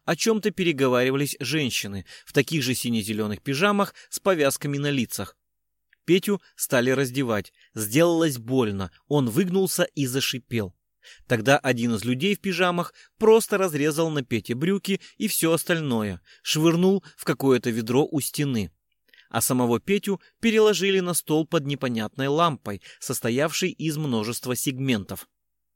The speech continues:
Каждый сегмент лампы светил своим самостоятельным светом. Пете сделалось страшно лежать голым под этой странной лампой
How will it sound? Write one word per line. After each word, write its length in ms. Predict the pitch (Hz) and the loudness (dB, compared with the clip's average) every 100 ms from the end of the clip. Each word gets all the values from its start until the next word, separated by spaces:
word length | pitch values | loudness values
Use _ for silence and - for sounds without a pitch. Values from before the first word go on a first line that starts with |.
| _ _ _ - | _ _ _ 0
Каждый 380 | 151 139 110 117 | 2 4 2 -2
сегмент 540 | - 135 180 214 202 | 0 0 2 2 2
лампы 420 | 196 196 - 185 - - | 0 0 -2 -6 -8 -10
светил 460 | - 220 - 226 | -2 -2 0 0
своим 340 | - 190 175 185 | 2 2 2 0
самостоятельным 880 | 196 180 - 170 127 120 135 143 147 | -2 -2 -2 0 0 0 -2 -2 -4
светом. 540 | - 147 113 104 92 - _ _ _ _ _ - | -4 -2 -2 -4 -10 -14 _ _ _ _ _ 2
Пете 380 | 160 190 190 - _ | 2 4 0 -2 _
сделалось 640 | 135 120 156 196 185 180 | -6 2 4 6 6 2
страшно 480 | - 160 160 175 180 | 0 2 2 2 -2
лежать 420 | 165 135 139 120 | -2 0 0 -2
голым 420 | 113 147 165 165 151 | -2 0 2 0 0
под 200 | 131 - | -2 -2
этой 240 | 127 120 | -4 -2
странной 500 | 110 - 117 107 110 | -4 -2 -2 -2 -4
лампой 500 | 117 151 175 170 175 | 0 0 0 -2 -4